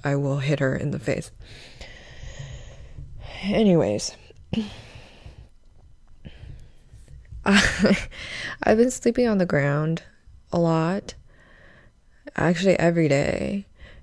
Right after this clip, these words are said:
It's really nice. Yeah. If you have a shitty mattress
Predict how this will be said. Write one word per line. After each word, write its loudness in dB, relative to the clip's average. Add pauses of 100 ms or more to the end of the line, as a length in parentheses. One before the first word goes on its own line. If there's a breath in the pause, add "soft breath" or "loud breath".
It's -4
really 0
nice. -2 (300)
Yeah. -2 (220)
If 2
you 4
have -2
a 0
shitty -2
mattress 0